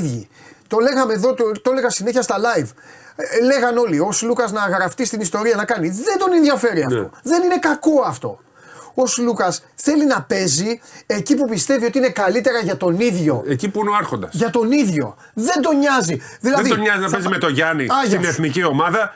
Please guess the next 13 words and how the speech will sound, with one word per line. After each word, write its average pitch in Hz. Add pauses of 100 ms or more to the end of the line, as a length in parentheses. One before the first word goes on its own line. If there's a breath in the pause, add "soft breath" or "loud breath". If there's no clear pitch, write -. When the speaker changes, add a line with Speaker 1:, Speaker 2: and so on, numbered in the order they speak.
Speaker 2:
Θεωρεί 190
ότι 220
είναι 240 (120)
πάνω 226
από 139
τον 131
Γιάννη 101
ο 92
Σλούκας. - (680)
Speaker 1:
Αυτό 190
τι 196
ήταν 147
τώρα; 101